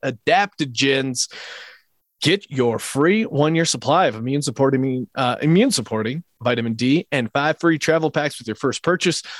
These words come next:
All you have to do is visit athletic greens dot com slash S G P.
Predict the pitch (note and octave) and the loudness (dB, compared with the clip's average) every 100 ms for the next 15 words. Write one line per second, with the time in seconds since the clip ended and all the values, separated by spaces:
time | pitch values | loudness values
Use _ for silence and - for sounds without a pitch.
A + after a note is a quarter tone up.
0 | - - G#3+ A#3 G#3+ D#3+ D#3 F3+ G#3 - | -10 2 6 6 4 0 4 6 6 4
1 | B2+ B2+ A#2 B2+ B2 C3+ B2+ C#3 C#3 - | 0 0 2 0 0 -2 0 0 0 0
2 | C#3+ C3 C#3+ C3 C#3+ D#3 G3 - - B2 | 0 0 0 0 0 -2 -2 -2 0 0
3 | A2+ - D3 C#3+ - A#2+ C3 C3+ A#2 - | -2 -2 -2 -2 -2 -2 0 0 -2 0
4 | A3+ A#3+ | 2 2